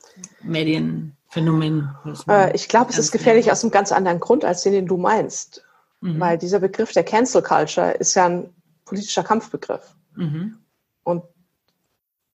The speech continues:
Speaker 2: wenn du guckst, wer angeblich gecancelt wird, sind es
Speaker 1: Mhm.
Speaker 2: Leute in sehr machtvollen Positionen, die auch übrigens gar nicht gecancelt werden.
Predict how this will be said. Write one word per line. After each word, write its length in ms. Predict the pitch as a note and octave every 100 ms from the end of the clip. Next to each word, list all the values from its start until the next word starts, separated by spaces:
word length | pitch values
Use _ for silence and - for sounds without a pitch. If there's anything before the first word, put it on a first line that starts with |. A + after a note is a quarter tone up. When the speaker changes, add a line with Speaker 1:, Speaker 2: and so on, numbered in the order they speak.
| _ -
Speaker 2:
wenn 180 | G3+
du 80 | G3
guckst, 460 | G3+ A3 - - _
wer 360 | - A3+ A#3+ -
angeblich 460 | B3 B3 G#3+ - -
gecancelt 600 | D#3+ - A3 - D#3+ -
wird, 180 | E3+ -
sind 300 | - - F3+
es 100 | E3+
Speaker 1:
Mhm. 40 |
Speaker 2:
Leute 240 | F#3+ G3+ F3
in 80 | F3
sehr 140 | F#3
machtvollen 460 | F#3+ G3+ - F#3+ F3+
Positionen, 680 | F3 E3+ - F#3 F3+ E3 G3 _ _ _ _ _ -
die 100 | G3+
auch 100 | G#3
übrigens 320 | - G#3 -
gar 140 | F#3+ F#3
nicht 120 | F#3
gecancelt 520 | E3 - F3 - D#3+
werden. 360 | F3+ F3 -